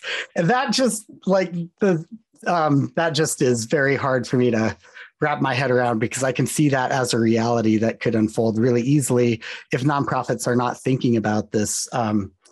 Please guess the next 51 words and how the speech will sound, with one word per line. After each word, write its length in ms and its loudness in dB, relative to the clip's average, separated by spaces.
together. 480 -2
And 120 0
I 80 -2
think 160 0
some 160 0
of 60 0
that 180 0
is 160 -2
consultants 540 0
need 240 2
to 80 0
be 180 0
clear. 500 0
The 180 2
actions 600 0
to 120 -2
preserve 540 0
data, 260 2
and 100 2
this 80 2
is 80 -2
why 100 0
I 40 2
love 380 0
what 80 0
you're 80 2
saying, 300 0
Kim, 160 0
the 100 2
actions 400 0
to 60 -8
preserve 460 0
data 400 0
is 140 0
data 240 2
management. 720 0
And 100 2
if 140 0
you 60 2
do 260 2
that 240 0
part 240 0
well 320 2
and 140 2
you 100 4
know 160 4
how 180 -2
to 120 2
do 180 0
those 220 0
actions, 500 0